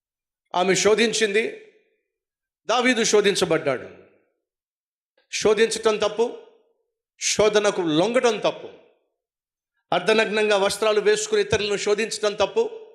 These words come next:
అర్ధనగ్నంగా బట్టలు వేసుకున్న వారిని చూస్తూ ఉండిపోతూ శోధించబడ్డం తప్పు. దావీదు ఇంత ఘోరమైన తప్పు చేయడానికి ప్రధాన కారణం తెలుసా?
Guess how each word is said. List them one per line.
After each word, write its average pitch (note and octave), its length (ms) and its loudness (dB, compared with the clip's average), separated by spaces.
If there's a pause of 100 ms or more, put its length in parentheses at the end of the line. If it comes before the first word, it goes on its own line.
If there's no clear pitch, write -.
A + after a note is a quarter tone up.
(1000)
అర్ధనగ్నంగా A3+ 880 2
బట్టలు G3+ 400 -2
వేసుకున్న G#3+ 380 -2
వారిని G3 300 0
చూస్తూ A#3 460 -4
ఉండిపోతూ A3 540 -2
శోధించబడ్డం G3 760 0 (720)
తప్పు. F#3 280 -2 (1000)
దావీదు A#2 680 0 (880)
ఇంత G#3 380 -2
ఘోరమైన F#3+ 440 2
తప్పు D#3 300 -4 (120)
చేయడానికి C3+ 360 -2
ప్రధాన D3+ 520 -2
కారణం C#3 400 -6
తెలుసా? A#2+ 400 -8